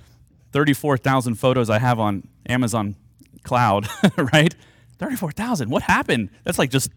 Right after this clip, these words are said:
that was just this last year. And, uh, I was sifting through and looking at some things, and I noticed a picture of our small Arizona ash tree in our front yard.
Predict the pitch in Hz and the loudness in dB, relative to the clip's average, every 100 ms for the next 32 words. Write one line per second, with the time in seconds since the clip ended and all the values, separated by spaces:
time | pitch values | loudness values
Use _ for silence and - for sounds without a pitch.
0 | _ - - - - - _ - 120 98 | _ -20 -20 -20 -20 -20 _ -8 -8 -6
1 | 110 107 107 98 110 107 147 143 92 - | -6 -6 -6 -2 -2 -2 -4 -4 -6 -12
2 | - 160 170 170 165 160 170 160 - 240 | -6 4 6 8 8 8 8 6 6 4
3 | 226 233 214 - 220 214 220 214 - - | 4 4 2 2 4 6 6 2 -4 -14
4 | - 165 170 233 277 240 196 190 156 160 | 0 2 4 4 4 4 4 2 0 4
5 | 143 147 160 156 170 220 254 - - 175 | 4 4 4 4 4 4 2 0 0 0
6 | - 147 147 - - - _ - 156 156 | 2 2 2 -2 -20 -20 _ 4 6 8
7 | 147 135 - 147 143 139 - 180 196 202 | 6 4 4 4 4 2 -4 -2 2 6
8 | 202 202 - 160 185 180 180 170 139 147 | 6 4 2 2 4 4 2 0 2 4
9 | 151 139 - - 143 131 127 131 - - | 4 2 -6 -6 0 2 2 -2 -6 -20
10 | - _ _ _ - 131 123 139 101 107 | -20 _ _ _ 0 0 2 -2 0 0
11 | 71 | -2